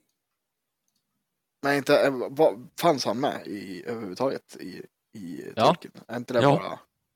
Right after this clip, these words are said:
Speaker 2: Nej,
Speaker 1: Okej,
Speaker 2: han
Speaker 1: ja,
Speaker 2: finns
Speaker 1: han
Speaker 2: med i
Speaker 1: har för mig
Speaker 2: Tolkien.
Speaker 1: att han var
Speaker 2: Och han, och han är en
Speaker 1: Peter
Speaker 2: så kallad
Speaker 1: Jackson-karaktär.
Speaker 2: s-, svart Numenorian. En utav dem som... Alltså det är därför lite det här ö-riket man får se i den här serien. Det kommer ju
Speaker 1: Mm.
Speaker 2: sjunka under havet. Och det var efter vart två,
Speaker 1: Mm.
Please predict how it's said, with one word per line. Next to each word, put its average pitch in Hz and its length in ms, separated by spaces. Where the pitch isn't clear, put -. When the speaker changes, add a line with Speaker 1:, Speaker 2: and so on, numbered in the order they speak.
Speaker 2:
Nej, 123 200
Speaker 1:
Okej, - 100
Speaker 2:
han 120 100
Speaker 1:
ja, 117 40
Speaker 2:
finns 131 80
Speaker 1:
han 131 80
Speaker 2:
med 98 60
i - 20
Speaker 1:
har - 60
för - 60
mig 92 80
Speaker 2:
Tolkien. - 100
Speaker 1:
att 123 60
han 110 40
var 110 100
Speaker 2:
Och 110 60
han, 139 200
och 101 120
han 139 200
är 120 180
en 117 100
Speaker 1:
Peter 113 100
Speaker 2:
så 120 60
kallad 107 180
Speaker 1:
Jackson-karaktär. - 560
Speaker 2:
s-, - 140
svart 156 440
Numenorian. 131 680
En 113 200
utav 104 160
dem 104 160
som... 92 240
Alltså 127 180
det 139 80
är 143 60
därför 139 360
lite 107 320
det 90 300
här 110 360
ö-riket 117 880
man 98 80
får 92 60
se 131 140
i 92 40
den 92 100
här 90 80
serien. 101 320
Det 117 80
kommer 117 120
ju 110 60
Speaker 1:
Mm. 98 80
Speaker 2:
sjunka 113 260
under 104 120
havet. 107 460
Och 107 140
det 113 100
var 104 120
efter - 180
vart - 260
två, 120 160
Speaker 1:
Mm. 98 120